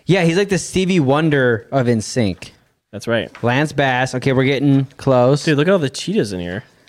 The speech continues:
Speaker 1: Oh, dude, no, cheetahs were huge in the nineties, dude.
Speaker 2: Wow.
Speaker 1: Oh, dude. Oh, man, no.
Speaker 2: I want a
Speaker 1: Hold
Speaker 2: cheetah.
Speaker 1: on.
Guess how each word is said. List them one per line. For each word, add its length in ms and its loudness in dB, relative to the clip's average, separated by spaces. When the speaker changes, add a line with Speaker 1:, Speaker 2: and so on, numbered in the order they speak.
Speaker 1:
Oh, 240 2
dude, 140 4
no, 120 2
cheetahs 320 0
were 80 2
huge 300 0
in 80 0
the 60 -2
nineties, 400 -6
dude. 280 -4
Speaker 2:
Wow. 580 0
Speaker 1:
Oh, 40 0
dude. 400 0
Oh, 220 2
man, 280 2
no. 520 4
Speaker 2:
I 80 -4
want 260 -4
a 40 -12
Speaker 1:
Hold 160 2
Speaker 2:
cheetah. 100 0
Speaker 1:
on. 240 0